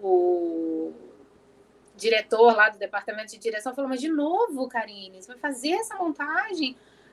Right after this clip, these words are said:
Eu falei, "Cara, eu, o diretor me convidou pra fazer o teste, eu fiz o teste, eu passei, tenho vontade de fazer." Aí ele ficou rindo da minha cara, porque já era, sei lá, minha oitava prática de montagem.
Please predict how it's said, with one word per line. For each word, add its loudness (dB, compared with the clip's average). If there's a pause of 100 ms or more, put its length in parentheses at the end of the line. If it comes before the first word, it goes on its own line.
(100)
Eu -20
falei, 6
"Cara, 4
eu, -4 (320)
o -20
diretor -4 (160)
me -4
convidou 0
pra -8
fazer -2
o -6
teste, -2
eu -6
fiz -20
o -10
teste, -4
eu -10
passei, -4 (440)
tenho -2
vontade -4
de -18
fazer." 2 (880)
Aí 6
ele 4
ficou 4
rindo 2
da 4
minha 4
cara, 2
porque -6
já 6
era, 6
sei -6
lá, -2
minha -10
oitava 2
prática -8
de -20
montagem. -4